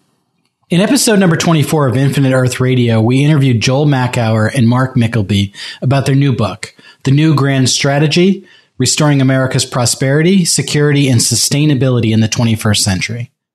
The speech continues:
Just a quick reminder that you can win a free copy of the book by going to infinite earth radio dot com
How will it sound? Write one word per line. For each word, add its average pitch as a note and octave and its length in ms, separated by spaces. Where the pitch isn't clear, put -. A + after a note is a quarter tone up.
Just E3+ 180
a E3 60
quick G3 240
reminder C#3 400
that C3 80
you C3+ 160
can C3 180
win D#3+ 140
a C#3 40
free C#3+ 240
copy F#3+ 420
of A#2 100
the B2 80
book B2 320
by A#2+ 80
going C3 380
to B2 440
infinite D#3+ 460
earth B2+ 280
radio B2 400
dot A#2 300
com A2 420